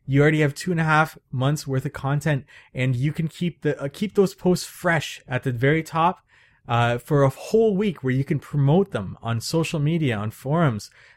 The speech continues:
any, anywhere you wanna promote them. They're at the very top of your blog for a whole week. That's very key. So, uh, once a month, I think, is too little. Uh, it's, it's just not enough to, to capture your audience,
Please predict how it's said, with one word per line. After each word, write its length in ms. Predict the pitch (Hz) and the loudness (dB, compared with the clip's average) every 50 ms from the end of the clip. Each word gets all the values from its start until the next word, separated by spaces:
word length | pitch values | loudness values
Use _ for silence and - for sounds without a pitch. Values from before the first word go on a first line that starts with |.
| _ _ _ | _ _ _
any, 280 | - 147 160 170 165 - | -2 0 0 0 0 2
anywhere 280 | 151 165 180 190 185 180 | 4 4 4 4 4 2
you 140 | 175 170 | 2 0
wanna 160 | 160 160 156 147 | 0 0 -2 -2
promote 380 | - - 139 135 139 165 - | -4 -4 -2 -2 -2 -2 -2
them. 160 | - 123 110 101 | -4 -6 -4 -2
They're 140 | 123 120 120 | -2 -2 0
at 200 | 110 135 147 - | 0 -2 -2 -2
the 80 | 143 | -2
very 280 | 117 120 123 131 143 139 | 0 0 0 0 0 -2
top 280 | - - 143 139 - | -2 -4 -6 -6 -4
of 100 | 139 123 | -6 -4
your 120 | 123 123 120 | -2 -2 -2
blog 260 | 107 110 113 113 110 | -2 -2 -4 -4 -4
for 160 | - - 95 | -6 -10 -12
a 60 | 90 | -12
whole 320 | 104 - - 131 143 143 135 | -12 -8 -4 -2 -2 -2 0
week. 400 | 131 143 143 - - - - _ _ _ - - - _ _ | 2 0 0 0 -2 -10 -20 _ _ _ -20 -20 -20 _ _
That's 160 | - 117 113 113 | -8 -6 -6 -6
very 340 | 104 110 123 127 135 139 | -4 -2 2 2 2 2
key. 380 | 139 - - - 120 107 98 92 | 2 -2 -8 -8 -8 -6 -8 -8
So, 280 | - - - 143 123 - - - - - - | -12 -6 -4 -4 -4 -4 -8 -18 -20 -20 -6
uh, 240 | - 120 123 120 120 120 | 0 2 4 4 4 4
once 240 | 127 156 170 - - | 4 4 4 4 4
a 40 | |
month, 300 | 160 143 147 160 165 - - | 4 4 4 4 2 0 -4
I 140 | - 123 123 | -4 -4 -4
think, 220 | - 156 147 135 | -2 -4 -6 -4
is 220 | 139 120 - - | -6 -8 -8 -12
too 340 | - _ - - - 160 160 | -16 _ -14 -4 -2 0 0
little. 420 | 143 135 143 156 143 120 98 92 - _ _ | 2 4 4 4 4 2 0 -2 -8 _ _
Uh, 240 | - 123 117 113 113 117 | -4 -2 -2 -2 -2 -4
it's, 300 | 117 117 120 - - - | -4 -6 -8 -8 -10 -10
it's 200 | 127 131 113 - | -8 -8 -8 -6
just 340 | - 135 131 - - - | -6 -6 -6 -6 -10 -14
not 460 | - 131 127 123 123 127 123 131 139 139 | -14 -8 -6 -4 -2 0 0 2 2 2
enough 320 | 127 123 127 127 127 - | 2 0 0 -2 -2 -4
to, 220 | - - 117 113 104 | -6 -8 -6 -6 -8
to 180 | - - - | -10 -16 -16
capture 400 | - - 127 123 117 - - 127 | -6 -2 -2 -2 -2 -2 -6 -8
your 220 | 117 113 113 107 101 | -6 -6 -6 -6 -6
audience, 480 | 98 104 110 110 107 107 104 - - | -6 -6 -6 -8 -8 -10 -12 -12 -14